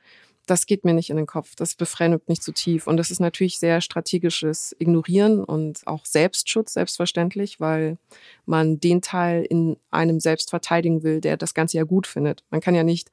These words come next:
damit bestätigen, wenn man jetzt nicht hingehen würde, dass man die ganze Zeit jemanden bewundert hat oder jemandem Geld gegeben hat, der in Wirklichkeit ein schrecklicher Mensch ist oder der in Wirklichkeit Menschen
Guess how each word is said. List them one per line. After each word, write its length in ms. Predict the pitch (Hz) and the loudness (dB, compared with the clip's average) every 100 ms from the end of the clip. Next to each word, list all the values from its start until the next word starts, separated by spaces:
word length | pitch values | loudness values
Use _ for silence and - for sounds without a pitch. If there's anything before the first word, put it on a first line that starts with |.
| _ - | _ 4
damit 320 | 175 175 - | 4 4 2
bestätigen, 760 | 170 - 214 226 202 208 - 170 | 0 4 4 4 2 2 2 2
wenn 100 | 165 | 2
man 240 | 165 151 | 2 -2
jetzt 220 | 120 - | -4 -2
nicht 100 | 170 | -2
hingehen 380 | - 185 170 165 | 2 2 4 2
würde, 340 | 165 170 175 - | 2 2 0 0
dass 220 | 165 - | -2 0
man 120 | 165 | 0
die 80 | 160 | 2
ganze 300 | 170 185 - | 2 0 -2
Zeit 240 | 185 170 | -2 0
jemanden 300 | 165 160 170 | 0 0 0
bewundert 480 | 165 160 196 202 196 | -2 2 4 4 0
hat 160 | 190 156 | -4 -4
oder 100 | 156 | -4
jemandem 340 | 156 160 160 | -2 -4 0
Geld 260 | 151 180 - | 2 0 0
gegeben 340 | 170 165 170 | 0 2 2
hat, 240 | 170 - | 0 -2
der 80 | 160 | -2
in 80 | 160 | 0
Wirklichkeit 580 | 165 170 - - 151 - | -2 -8 -8 -4 -4 -4
ein 100 | 160 | -6
schrecklicher 520 | - 165 - 160 151 | -4 -6 -8 -8 -2
Mensch 340 | 151 180 202 | 0 0 0
ist 320 | - - - - | -4 -12 -12 -6
oder 320 | 156 151 170 - - - - | -2 -2 -4 -10 -20 -20 -8
der 100 | 160 | -4
in 40 | |
Wirklichkeit 540 | 165 - - 170 156 - | -4 -6 -4 -2 -2 0
Menschen 560 | 165 170 - 165 156 | 0 2 0 -2 -2